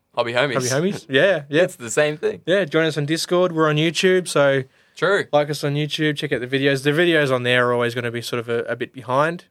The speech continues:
Speaker 2: than the, than the
Speaker 1: Yeah.
Speaker 2: episodes here.
Speaker 1: Yeah.
Speaker 2: A bit more goes in, involved with that.
Speaker 1: Yeah. It's
Speaker 2: Again.
Speaker 1: a separate upload system.
Speaker 2: Yeah.
Speaker 1: So
Speaker 2: Yeah, Spotify, iTunes. If you can, follow us on both of those. Give us a five-star review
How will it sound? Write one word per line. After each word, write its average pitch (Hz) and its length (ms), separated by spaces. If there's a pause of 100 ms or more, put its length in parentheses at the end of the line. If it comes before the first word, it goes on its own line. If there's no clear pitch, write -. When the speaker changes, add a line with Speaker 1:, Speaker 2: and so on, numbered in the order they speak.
(180)
Speaker 2:
than 120 260
the, 120 140
than 120 180
the 123 100
Speaker 1:
Yeah. 127 80
Speaker 2:
episodes 120 320
here. 147 340
Speaker 1:
Yeah. 120 320
Speaker 2:
A - 40
bit 123 160
more 120 140
goes 117 220
in, 117 260
involved 123 560
with 123 160
that. 139 320 (160)
Speaker 1:
Yeah. 120 180 (160)
It's 123 140
Speaker 2:
Again. 135 240
Speaker 1:
a 156 40
separate 143 280
upload 113 400
system. 123 300
Speaker 2:
Yeah. 123 260
Speaker 1:
So 107 260 (460)
Speaker 2:
Yeah, 131 220
Spotify, 147 600
iTunes. 151 640
If 143 120
you 139 40
can, 143 300
follow 143 300
us 143 160
on 135 160
both 135 180
of 139 80
those. 135 300
Give 131 160
us 127 100
a - 40
five-star 123 640 (340)
review 131 500